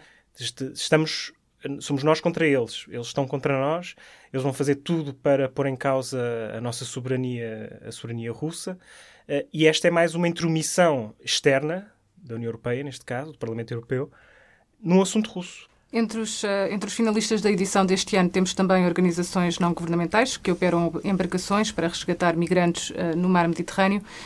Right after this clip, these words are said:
Speaker 2: Que mensagem é que deixaram estes ativistas aos europeus?
Speaker 1: Eles não, não foram premiados com o Sakharov, está, estiveram nomeados, foram nomeados pela, pelo grupo do, dos socialistas, do, do centro-esquerda, que é a segunda bancada mais,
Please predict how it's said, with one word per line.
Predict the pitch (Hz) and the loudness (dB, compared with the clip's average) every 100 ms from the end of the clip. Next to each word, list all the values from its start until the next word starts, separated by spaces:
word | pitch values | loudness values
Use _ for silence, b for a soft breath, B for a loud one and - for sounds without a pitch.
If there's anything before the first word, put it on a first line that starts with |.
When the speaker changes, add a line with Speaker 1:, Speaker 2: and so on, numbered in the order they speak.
| B B - | B B -12
Speaker 2:
Que | - | 4
mensagem | 233 233 226 214 220 | 4 6 6 6 2
é | |
que | 220 | 2
deixaram | 220 214 165 160 | 0 2 2 2
estes | 165 - - | -2 -2 -4
ativistas | 175 170 156 - 160 | -2 -4 -6 -8 -8
aos | 165 160 | -8 -8
europeus? | 170 160 139 - - _ _ _ _ _ 127 | -10 -10 -14 -16 -20 _ _ _ _ _ -8
Speaker 1:
Eles | 127 139 143 | 0 0 0
não, | 139 131 | -2 -4
não | 131 131 | -6 -6
foram | 123 - 131 123 120 117 113 | -6 -6 -4 -6 -8 -12 -12
premiados | - 131 131 127 120 120 - | -6 -2 -2 -2 -4 -8 -14
com | - 117 | -14 -14
o | 113 | -10
Sakharov, | 123 113 147 185 | -10 -4 0 0
está, | - 120 117 | -2 -8 -8
estiveram | - - 131 131 | -8 -2 0 0
nomeados, | 131 127 131 143 151 | -2 -2 -2 -4 -4
foram | 139 135 | -2 0
nomeados | 135 135 127 - | 0 0 -2 -6
pela, | - 127 120 123 117 117 110 | -8 -6 -6 -6 -8 -10 -8
pelo | - 123 | -4 -4
grupo | 120 120 - 123 | -4 -8 -12 -14
do, | 120 117 117 | -12 -12 -12
dos | 117 117 | -12 -10
socialistas, | 117 - 120 143 - 185 180 - b b b b _ | -8 -6 -6 -8 -10 -14 -16 -20 b b b b _
do, | 127 120 117 | -10 -8 -10
do | 113 | -10
centro-esquerda, | 123 117 - - 135 151 147 | -8 -8 -8 -2 -2 -2 -6
que | 113 | -10
é | |
a | 110 | -10
segunda | - - 113 | -12 -10 -8
bancada | 110 110 123 113 113 110 | -8 -6 -6 -6 -8 -10
mais, | 113 110 110 107 110 - - | -10 -12 -14 -14 -16 -18 -20